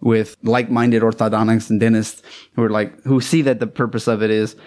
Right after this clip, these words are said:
and then there's like, "Okay, this is what you need to do along with X, Y, and Z."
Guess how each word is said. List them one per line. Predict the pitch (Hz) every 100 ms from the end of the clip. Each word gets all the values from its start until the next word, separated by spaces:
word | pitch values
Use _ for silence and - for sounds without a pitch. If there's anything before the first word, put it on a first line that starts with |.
| -
and | - 113
then | 107
there's | 101
like, | 98
"Okay, | 101 120 110
this | 104 113
is | 110
what | 110
you | 107
need | 110 107 104
to |
do | 104 104
along | 101 113 117 117
with | 202 117 101 -
X, | 101 98
Y, | 107 92
and | 90
Z." | 95 98 110